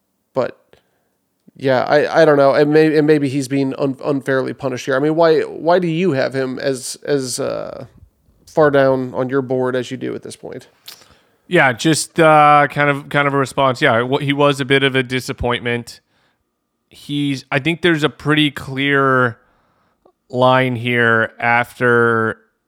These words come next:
Speaker 2: Zach Moss, Eno Benjamin in, in the running backs, in my opinion. I know you draw a harder line after Zach Moss, um, whereas I, you know, have,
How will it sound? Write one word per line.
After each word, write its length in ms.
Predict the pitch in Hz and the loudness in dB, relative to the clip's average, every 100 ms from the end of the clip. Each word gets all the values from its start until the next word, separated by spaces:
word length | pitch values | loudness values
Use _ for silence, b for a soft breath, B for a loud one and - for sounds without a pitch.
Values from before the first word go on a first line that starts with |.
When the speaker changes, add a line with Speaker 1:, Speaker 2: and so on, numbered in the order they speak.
| _ _ | _ _
Speaker 2:
Zach 360 | _ - 117 110 | _ -2 -2 0
Moss, 400 | 120 113 107 - - | 0 0 -2 -10 -8
Eno 240 | 117 110 | -4 -2
Benjamin 680 | 104 107 101 104 98 95 101 _ _ _ _ _ _ _ _ _ - | -2 -4 -4 -6 -6 -6 -10 _ _ _ _ _ _ _ _ _ -6
in, 320 | 110 110 107 - | -4 -4 -8 -10
in 220 | 113 110 | -8 -6
the 100 | 107 | -6
running 320 | 98 92 90 | -6 -6 -6
backs, 500 | 87 80 73 - - _ _ - | -10 -10 -12 -16 -20 _ _ -12
in 140 | 107 | -10
my 160 | 101 92 | -6 -8
opinion. 420 | 87 95 76 69 | -10 -14 -14 -12
I 80 | 92 | -10
know 120 | 101 | -8
you 200 | 101 104 | -8 -8
draw 320 | 104 110 101 98 - | -4 0 0 -2 -8
a 120 | 101 | -10
harder 400 | 95 110 104 104 | -4 -4 -4 -8
line 340 | 101 98 98 98 | -8 -8 -8 -10
after 360 | 95 - 98 | -12 -12 -14
Zach 340 | 92 98 92 101 | -8 -8 -8 -10
Moss, 460 | 92 92 - - b b b b b | -10 -10 -14 -20 b b b b b
um, 480 | - 95 95 90 92 | -14 -10 -8 -8 -8
whereas 380 | 92 92 92 92 | -8 -6 -6 -6
I, 200 | 92 87 | -6 -6
you 100 | 98 | -8
know, 240 | 90 87 - - | -10 -12 -16 -10
have, 440 | 104 92 90 | -6 -6 -8